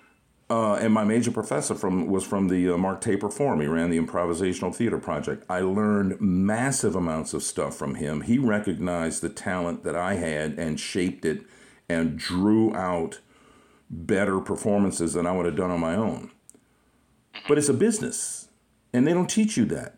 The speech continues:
They got M F A programs there where they teach you how to be a pro-, they teach you how to be a professional actor. But of being a professional actor or,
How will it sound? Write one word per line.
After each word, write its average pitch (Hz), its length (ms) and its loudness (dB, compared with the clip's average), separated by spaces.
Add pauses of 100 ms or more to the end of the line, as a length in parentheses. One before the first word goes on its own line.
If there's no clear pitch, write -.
They 127 140 4
got 143 180 4
M 156 220 2
F 175 180 0
A 202 140 4
programs 87 640 -2
there 85 180 2
where 85 100 0
they 92 120 2
teach 147 360 -2
you 117 120 4
how 110 100 2
to 107 100 4
be 107 400 4
a 104 120 0
pro-, - 260 -8
they 95 200 2
teach 120 300 -2
you 113 80 2
how 110 160 2
to 90 100 2
be 98 280 0
a 104 60 4
professional 95 520 -4
actor. 127 320 -2 (580)
But 143 140 4
of 113 100 4
being 139 200 6
a - 40 4
professional 117 540 -2
actor 123 320 0
or, 95 360 4